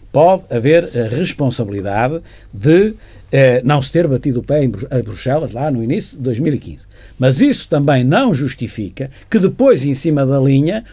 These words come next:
um burocrata qualquer de Bruxelas vem dizer: "É para este meu amigo", meu amigo entre aspas, para quem eu quero, não é?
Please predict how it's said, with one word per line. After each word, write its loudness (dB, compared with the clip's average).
um 2
burocrata 2
qualquer 2
de 0
Bruxelas 2
vem 0
dizer: 2
"É 4
para 2
este 2
meu 6
amigo", 4
meu 0
amigo 2
entre 0
aspas, -6
para 0
quem 0
eu 2
quero, 2
não -12
é? -16